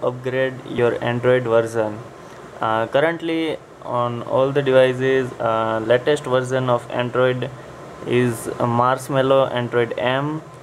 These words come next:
Android six point zero is currently going on, and, uh, recently,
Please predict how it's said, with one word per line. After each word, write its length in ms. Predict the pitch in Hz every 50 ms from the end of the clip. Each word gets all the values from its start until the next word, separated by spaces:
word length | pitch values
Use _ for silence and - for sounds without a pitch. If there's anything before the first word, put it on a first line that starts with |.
| - - - - - -
Android 400 | - - 120 123 117 123 127 127
six 240 | - - 113 117 -
point 220 | - 123 117 113
zero 380 | - - - 123 123 123 131 135
is 440 | 135 135 127 127 123 120 120 - - - - - - - -
currently 500 | - 117 120 123 123 - 123 123 123 123
going 320 | 120 117 120 120 120 120
on, 260 | 120 120 123 131 147 160 - - - - - - - - - - -
and, 480 | - 117 113 113 117 113 117 117 113 113
uh, 640 | 113 113 113 113 117 117 113 113 117 117 117 117 113
recently, 600 | 120 135 139 - 151 147 143 147 147 147 147 147